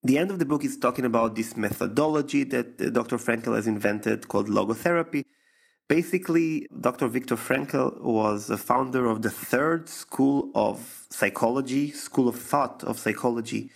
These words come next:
that called the Third Viennese School. And this school of thought was coming after more analytical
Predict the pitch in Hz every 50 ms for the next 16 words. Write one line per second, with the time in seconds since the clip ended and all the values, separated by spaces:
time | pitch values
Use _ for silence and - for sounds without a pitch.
0 | - - _ - 117 113 - - 123 113 113 110 113 - - - 127 127 127 120
1 | 120 110 127 135 123 110 107 120 135 120 - - - - _ _ _ - - -
2 | - - - 95 107 147 175 - _ _ _ _ _ _ _ _ _ _ _ _
3 | _ - - 107 107 104 101 101 101 101 101 101 - _ _ _ _ _ _ -
4 | - 151 180 - - - - - 196 190 190 180 190 - - 131 123 139 160 175
5 | - - - _ _ _ _ _ _ _ _ - 120 117 117 117 113 113 117 -
6 | - - - 131 123 131 135 127 120 - 113 113 113 - - - 123 117 117 113
7 | 110 113 - - _ _ _ _ _ - 117 110 107 110 117 123 123 123 123 117
8 | 120 _ _ _ _ _ _ _ _ _ _ _ _ _ _ _ - 120 120 120
9 | 117 110 101 101 135 135 - 131 - - - 95 87 - - -